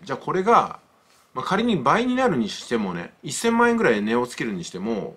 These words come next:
それよりも四百万円台に降りちゃう。要するに損をする可能性の方も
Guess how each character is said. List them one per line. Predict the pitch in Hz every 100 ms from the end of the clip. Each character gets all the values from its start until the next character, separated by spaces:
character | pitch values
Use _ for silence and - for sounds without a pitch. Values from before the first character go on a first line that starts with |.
| _
そ | - 190
れ | 226
よ | 247
り | 196
も | 147 160 101 - - - _
四 | - 156 190
百 | 202 208
万 | 208
円 | 202
台 | 151 101
に |
降 | 98 131
り |
ち | 117
ゃ | 85
う。 | - -
要 | 131
す | 135
る | 110
に | 117 110
損 | - 240
を | 180
す | 107
る | 101
可 | 104
能 | 95
性 | 95 101
の | 95
方 | 90
も | 98 107 87